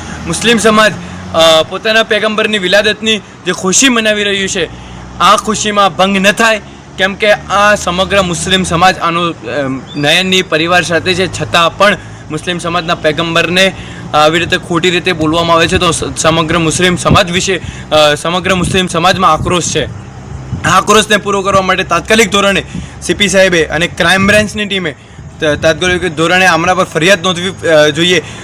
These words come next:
ખુલ્લીમાં તલવાર બતાવી છે, જાહેરનામાનો ભંગ કર્યો છે, આ જોઈએ. કેમ કે અમદાવાદ શહેરમાં વાતાવરણ સૌથી બેસ્ટ છે અને, અ, માહોલ ખરાબ ન થાય, એ માટે ક્રાઇમ બ્રાન્ચે તત્પરતા રહીને આના પર ફરિયાદ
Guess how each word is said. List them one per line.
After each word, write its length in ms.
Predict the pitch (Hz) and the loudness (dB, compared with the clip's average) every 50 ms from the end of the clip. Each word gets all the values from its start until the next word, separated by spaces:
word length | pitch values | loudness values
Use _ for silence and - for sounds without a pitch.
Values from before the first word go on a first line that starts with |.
| - - - | -14 -6 0
ખુલ્લીમાં 540 | 175 180 185 196 208 220 220 214 214 202 - | 2 4 4 4 4 4 4 4 4 2 2
તલવાર 320 | 185 170 175 190 202 196 | 0 0 4 4 4 4
બતાવી 380 | 185 185 180 - 190 185 185 185 | 2 -2 -2 0 0 0 0 -2
છે, 140 | 185 185 151 | -4 -6 -6
જાહેરનામાનો 640 | - 156 156 160 180 185 196 196 190 190 196 196 185 | -4 -2 0 2 2 2 2 0 2 2 2 2 2
ભંગ 280 | 147 180 190 202 196 | 2 2 2 2 2
કર્યો 220 | - 190 190 190 175 | 0 0 0 0 -2
છે, 400 | 170 175 135 - - - - - | -2 -4 -6 -8 -12 -14 -4 -2
આ 100 | 160 165 | -2 0
જોઈએ. 200 | 165 170 156 - - - - - - - - | 2 0 -2 -2 -2 -10 -16 -16 -14 -6 0
કેમ 200 | 185 190 202 202 | 2 2 2 2
કે 120 | 190 220 | 2 2
અમદાવાદ 460 | 214 165 175 190 196 208 220 208 208 196 | 2 2 2 0 2 2 2 2 2 2
શહેરમાં 540 | - 202 190 190 202 208 208 202 190 165 - - - - - - - | 4 4 4 4 4 4 2 2 2 2 -2 -8 -20 -20 -18 -12 -2
વાતાવરણ 600 | 143 175 180 175 - 202 202 202 202 202 202 202 | 2 2 2 4 4 4 6 6 6 4 4 2
સૌથી 460 | 185 - 185 180 170 - 214 214 202 196 - - - - - | 0 0 -2 -2 -2 -2 -2 -2 -4 -4 -8 -20 -20 -14 -4
બેસ્ટ 300 | 165 180 202 208 202 - | 0 0 2 2 2 4
છે 120 | 233 220 220 | 4 4 6
અને, 300 | 214 196 185 196 202 202 | 6 4 4 4 2 2
અ, 220 | 180 180 180 170 | 0 0 -2 -2
માહોલ 400 | 165 170 170 170 170 196 214 214 | -2 0 2 4 4 4 4 2
ખરાબ 340 | 202 - 165 185 196 196 180 | 0 0 0 2 2 2 2
ન 100 | 202 208 | 2 0
થાય, 240 | 202 214 202 160 - - - - - - - | 2 2 2 0 0 -6 -20 -20 -18 -8 -4
એ 40 | 185 | -2
માટે 220 | 185 185 190 190 | 0 0 2 0
ક્રાઇમ 320 | 190 - 185 175 175 175 180 | 0 0 0 0 0 0 2
બ્રાન્ચે 380 | 180 185 185 160 196 214 214 214 - - - - - | 2 2 2 4 4 2 2 2 -4 -14 -12 -4 0
તત્પરતા 480 | 175 175 160 - 185 185 - 185 175 175 | 0 0 2 2 0 0 2 4 2 4
રહીને 360 | 180 190 202 214 220 220 214 - - - - - - | 4 4 4 4 2 0 0 -4 -14 -18 -16 -8 -2
આના 160 | 165 165 175 | 0 0 0
પર 140 | 170 185 185 | 2 2 0
ફરિયાદ 300 | 156 151 165 175 190 190 | 0 0 2 2 2 2